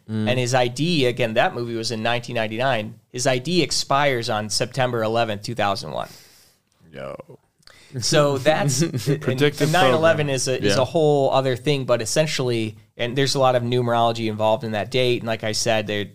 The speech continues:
Speaker 2: they were running simulation on purpose to make sure that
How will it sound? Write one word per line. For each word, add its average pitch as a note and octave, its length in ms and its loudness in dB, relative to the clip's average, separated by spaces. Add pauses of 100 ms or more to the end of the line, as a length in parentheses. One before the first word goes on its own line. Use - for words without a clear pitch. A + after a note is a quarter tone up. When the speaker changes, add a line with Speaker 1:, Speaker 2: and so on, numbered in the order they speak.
Speaker 2:
they A2+ 80 -8
were A2 100 -6
running A#2+ 340 0
simulation A2+ 720 0
on G2 160 -2
purpose A#2+ 560 -2
to - 80 -6
make A2 220 -2
sure A2+ 320 0
that G#2 400 -2